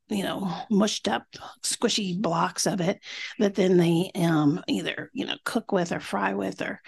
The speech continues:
you know, they eat the beans themselves, like the edamame kind of stuff. But their processing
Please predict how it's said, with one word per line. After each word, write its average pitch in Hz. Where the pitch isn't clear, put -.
you -
know, 180
they 165
eat 214
the 190
beans 180
themselves, 202
like 160
the 175
edamame 196
kind 208
of 196
stuff. 202
But 208
their 359
processing -